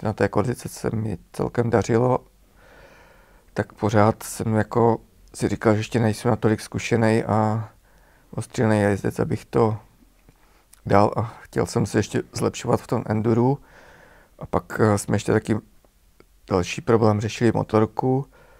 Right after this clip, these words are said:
jakou by jsem na to vlastně chystal a takový, takže,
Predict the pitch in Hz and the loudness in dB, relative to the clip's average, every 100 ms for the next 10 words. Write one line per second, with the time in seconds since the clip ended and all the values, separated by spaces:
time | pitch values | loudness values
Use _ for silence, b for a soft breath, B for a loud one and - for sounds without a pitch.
0 | b b b b b b _ _ _ _ | b b b b b b _ _ _ _
1 | _ _ _ - 98 113 107 107 98 - | _ _ _ -2 0 2 2 0 -2 -2
2 | 104 101 98 - 107 104 - 104 - - | -2 -2 -2 -2 -2 -2 -4 -6 -6 -2
3 | - 110 104 - - 117 113 117 107 110 | 2 4 2 -2 0 2 2 2 0 0
4 | 127 107 113 | 0 2 0